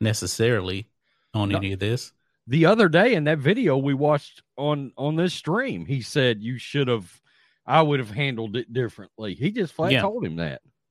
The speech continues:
Speaker 1: Yeah.
Speaker 2: Yeah.
Speaker 1: But it seems like Antonio Brown, day after day, he, he seems to be flip-flopping. Day after day. One day he wants to make it seem like, um, like, "Oh, I made a mistake." Then now he's gonna go ahead and, uh,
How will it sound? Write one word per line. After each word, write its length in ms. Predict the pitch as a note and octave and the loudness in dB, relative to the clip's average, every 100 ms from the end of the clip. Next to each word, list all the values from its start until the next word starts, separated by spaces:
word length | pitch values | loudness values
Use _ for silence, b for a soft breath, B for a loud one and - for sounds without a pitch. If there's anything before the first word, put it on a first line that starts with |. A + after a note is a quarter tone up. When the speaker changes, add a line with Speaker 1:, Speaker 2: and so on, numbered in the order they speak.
| - | -4
Speaker 1:
Yeah. 220 | B2 A2 _ _ _ _ - | -2 -2 _ _ _ _ -6
Speaker 2:
Yeah. 380 | C#3+ A3+ D2+ C2 _ _ - | -2 0 -2 -8 _ _ 0
Speaker 1:
But 160 | C#3+ | 2
it 60 | F3+ | 2
seems 340 | F3 A3 A3 | 2 0 0
like 220 | G3 E3+ D3+ | 0 -2 -2
Antonio 460 | D3 - D#3+ D#3 | -4 -2 0 0
Brown, 440 | C3 D3 C3+ A#2+ G#2 _ - | 0 0 0 -2 -6 _ -4
day 160 | C3+ C#3 | -2 0
after 240 | B2 - | -2 -2
day, 260 | A#2 A2+ G2+ | -2 0 -2
he, 220 | C3+ C3+ | -2 -2
he 160 | - C#3 | -2 -4
seems 260 | - E3+ D#3+ | 0 0 0
to 80 | |
be 140 | B2 A2 | -2 -4
flip-flopping. 800 | - B2+ B2+ - F2 - - - _ _ _ _ _ _ _ _ _ _ _ _ - | -2 -2 -2 -2 -8 -8 -14 -20 _ _ _ _ _ _ _ _ _ _ _ _ -2
Day 160 | B2+ | 0
after 260 | B2+ A#2 - | 2 0 -2
day. 240 | A2+ F#2 - | -4 -4 -4
One 180 | C#3+ F3+ | -2 2
day 300 | D#3 D#3+ D3+ | 2 2 2
he 120 | D3+ | 0
wants 340 | C3+ C#3+ C#3 | 0 -2 -2
to 260 | C#3+ B2+ A#2 _ _ _ _ | -2 -2 -4 _ _ _ _
make 220 | - B2 | -2 -2
it 80 | A2 | -2
seem 300 | - C3+ B2+ | -2 0 0
like, 280 | A#2 A2+ A2 | 0 -2 -2
um, 520 | A2+ G#2 G2+ G2 G2 _ _ _ _ _ _ _ _ _ _ _ _ _ - | -2 -2 -4 -8 -12 _ _ _ _ _ _ _ _ _ _ _ _ _ -4
like, 280 | B2+ A#2 - | 0 0 -2
"Oh, 220 | - C3 A#2+ | 0 2 2
I 80 | |
made 220 | A2 A2+ G#2 | 0 -2 -4
a 20 | |
mistake." 680 | G2+ - B2+ A#2+ A#2+ A2 - | -6 -2 2 2 2 -2 -4
Then 480 | A2+ G#2+ G#2+ G#2+ G#2+ | -4 -2 -4 -4 0
now 140 | A#2 | 2
he's 180 | C3 A2+ | 2 0
gonna 200 | A2+ A2 | -2 -2
go 200 | G#2+ G#2 | -2 0
ahead 260 | A#2 G#2+ | 0 -2
and, 140 | G2+ G2+ | -4 -6
uh, 360 | F#2+ F#2 E2+ | -4 -6 -8